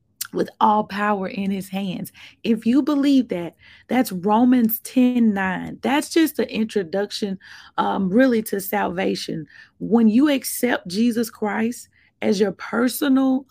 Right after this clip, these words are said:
Lord and Savior, what does that mean? W-, well, he saved you. He died on the cross so that we could be saved, so that we could have eternal life with him. Okay?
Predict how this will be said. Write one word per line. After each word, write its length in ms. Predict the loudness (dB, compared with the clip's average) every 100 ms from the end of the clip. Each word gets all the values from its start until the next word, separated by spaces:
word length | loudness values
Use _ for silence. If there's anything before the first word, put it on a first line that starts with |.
| _ _
Lord 460 | -2 2 4 4 0
and 140 | -2
Savior, 440 | -2 -2 -2 -2 -8
what 280 | -2 0 0
does 180 | 0 -2
that 200 | -2 -2
mean? 460 | -2 -2 -6 -8 -12 -20 -20 _ -6
W-, 200 | -6 -6 -4
well, 280 | -2 -2
he 200 | 0 0
saved 460 | 0 2 2 2 0
you. 100 | -4
He 160 | -4 -4
died 320 | -2 -2 0
on 80 | 0
the 80 |
cross 320 | -2 -4 -4 -2
so 80 |
that 160 | -2 0
we 140 | -2
could 180 | 0 -2
be 120 | -2
saved, 460 | -6 -6 -6 -8 -12 -18 -12
so 100 | -4
that 140 | -2 0
we 100 | 0
could 160 | 0
have 220 | -2 -4
eternal 480 | -6 -6 -4 -2 -4
life 420 | -6 -4 -4 -4
with 200 | -4 -6
him. 300 | -4 -6 -6 -12 -20 -20 -12
Okay? 340 | -8 -4 -4